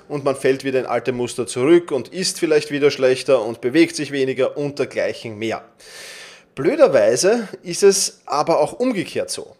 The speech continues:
Das heißt, wenn du jetzt dreimal hintereinander in ein Fastfood-Lokal essen gehst, wirst du auch kaum eine Veränderung an deinem Körper feststellen.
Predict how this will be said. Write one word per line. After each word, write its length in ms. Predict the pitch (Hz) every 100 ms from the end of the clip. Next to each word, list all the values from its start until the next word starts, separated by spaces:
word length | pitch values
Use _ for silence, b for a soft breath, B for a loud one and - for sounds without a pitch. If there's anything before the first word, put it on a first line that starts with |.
| _
Das 160 | - 160
heißt, 180 | 165 175
wenn 100 | 170
du 80 |
jetzt 160 | 170 -
dreimal 340 | 156 175 233
hintereinander 540 | 190 190 175 165 214 185
in 80 | 160
ein 100 | 151
Fastfood-Lokal 1000 | 151 170 175 - 202 175 151 - - -
essen 360 | 196 233 185
gehst, 320 | 135 151 202
wirst 200 | 185 190
du 40 | -
auch 300 | 196 277 -
kaum 280 | - 143 139
eine 200 | 143 139
Veränderung 560 | - 131 151 143 139
an 120 | 117
deinem 220 | 131 135 131
Körper 320 | 131 131 131
feststellen. 640 | - 120 - - 98 76